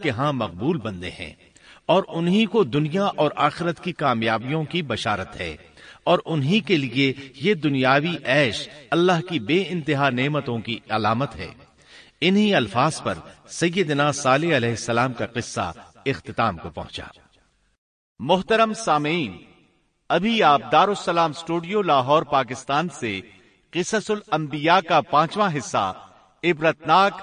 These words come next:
انجام سن رہے تھے۔ قصص الانبیاء کے چھٹے حصے بت شکن میں آپ یہ سنیں گے، سیدنا ابراہیم علیہ السلام کا نام و نسب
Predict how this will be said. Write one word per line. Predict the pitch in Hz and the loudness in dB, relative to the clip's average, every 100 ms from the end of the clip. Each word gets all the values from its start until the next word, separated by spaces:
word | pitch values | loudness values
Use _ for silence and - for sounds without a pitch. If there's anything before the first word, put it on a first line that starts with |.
| - | -2
انجام | 147 123 143 175 190 | -2 2 4 4 2
سن | 175 156 127 | -6 -8 -4
رہے | 127 156 151 | -4 -2 -4
تھے۔ | 110 92 - _ _ _ _ _ _ _ _ - | -8 -14 -16 _ _ _ _ _ _ _ _ -4
قصص | 190 233 208 | -2 -2 -2
الانبیاء | 220 214 160 160 143 151 185 185 | -4 -4 -4 -4 -2 2 2 2
کے | 170 | -4
چھٹے | - 160 160 208 147 | -4 -4 -2 -2 -4
حصے | - 131 104 - - _ _ | -6 -4 -6 -8 -18 _ _
بت | 92 196 - | -4 -2 -2
شکن | - 147 - 202 | -6 -8 -2 -2
میں | 196 170 170 165 - _ | 0 -2 -4 -6 -18 _
آپ | 160 190 160 151 | 2 2 -2 -4
یہ | 226 | -4
سنیں | - 151 117 95 | -2 -6 -6 -8
گے، | 90 82 76 _ _ _ | -12 -14 -18 _ _ _
سیدنا | - - 170 170 196 180 165 165 | -8 -2 -2 -2 -2 0 0 0
ابراہیم | 139 131 131 120 127 185 185 - | -4 0 0 0 -2 -4 -4 -2
علیہ | 135 139 | 0 -2
السلام | 131 - 131 147 160 | -6 -4 2 2 2
کا | 135 123 | -2 0
نام | 120 139 | 0 0
و | 131 | -2
نسب | 110 104 143 | -6 -2 -2